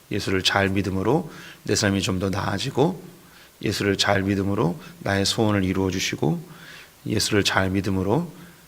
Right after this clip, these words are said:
내가 괜찮은 사람이 될 것을, 어, 생각하고 있다면 오늘 이 새벽에 예수님이 우리를 따라오라고 했던 그곳은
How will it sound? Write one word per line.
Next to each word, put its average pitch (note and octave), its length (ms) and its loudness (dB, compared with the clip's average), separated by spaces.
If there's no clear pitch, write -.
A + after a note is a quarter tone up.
내가 G2+ 240 0
괜찮은 A2 440 2
사람이 G2 300 0
될 G#2 160 -4
것을, A#2+ 420 -2
어, A2+ 160 -10
생각하고 A2+ 540 -2
있다면 G#2+ 500 0
오늘 A2 200 0
이 G#2 140 4
새벽에 G#2 640 2
예수님이 A2 800 2
우리를 G#2 280 -2
따라오라고 G#2+ 560 4
했던 G2 220 -2
그곳은 G2 440 -2